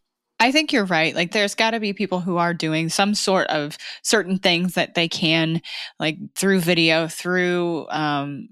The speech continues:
eh, so get, get online in your communities as much as you can if you have access to that. I also encourage people, if you've got any kind of subscription to anything like Amazon Prime or things like that, there is pregnancy yoga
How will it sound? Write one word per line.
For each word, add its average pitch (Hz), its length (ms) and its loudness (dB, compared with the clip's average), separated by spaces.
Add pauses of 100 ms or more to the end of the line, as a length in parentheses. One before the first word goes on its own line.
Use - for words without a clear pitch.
eh, 175 240 0
so 190 200 0
get, 214 480 2
get 233 160 0
online 214 360 2
in 202 120 0
your 185 100 0
communities 185 560 0
as 175 140 -2
much 175 160 0
as 170 120 -2
you 175 80 -6
can 175 260 -2
if 180 100 -6
you 175 80 0
have 160 100 0
access 170 400 0
to 165 80 -4
that. 160 260 0 (460)
I 254 120 6
also 359 200 2
encourage 233 320 0
people, 202 240 0
if 202 140 -2
you've 233 160 -6
got 202 340 2 (400)
any 220 220 2
kind 196 340 0
of 175 200 0
subscription 190 720 -4
to - 200 -4
anything 175 440 -2
like 151 280 -2
Amazon 170 400 0
Prime 226 420 2
or 180 60 2
things 165 240 -2
like 160 220 -2
that, 247 280 4 (360)
there 185 160 2
is 233 240 -2
pregnancy 214 520 -2
yoga 208 520 2